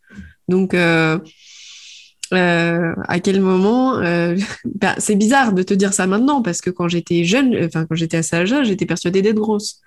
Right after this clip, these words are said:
Donc, euh, c'est, c'est, c'est dingue quand même de se persuader de choses, euh, mais qui en plus, euh,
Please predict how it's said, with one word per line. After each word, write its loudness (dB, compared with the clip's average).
Donc, 2
euh, 0
c'est, -4
c'est, -4
c'est -4
dingue 2
quand 0
même 0
de -2
se -6
persuader -2
de 0
choses, 0
euh, -10
mais 4
qui -2
en 0
plus, -4
euh, -2